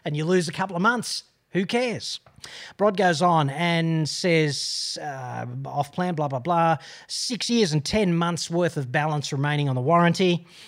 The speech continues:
Doesn't concern me. I have had six years of trouble-free mo-, uh, trouble-free and trouble-free motoring from a Triton G L X R manual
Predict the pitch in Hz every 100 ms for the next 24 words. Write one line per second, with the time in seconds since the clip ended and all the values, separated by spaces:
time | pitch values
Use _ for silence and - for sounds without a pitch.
0 | - - 170 147 127 113 - 208 202 196
1 | 190 185 170 156 160 151 143 156 147 139
2 | - 269 - 220 147 127 196 160 139 190
3 | 170 147 160 170 147 - 175 147 - 254
4 | 175 151 147 190 160 - - 214 165 131
5 | - - 139 151 180 185 180 156 139 165
6 | 156 - 226 208 175 127 165 151 143 135
7 | 165 135 131 151 151 147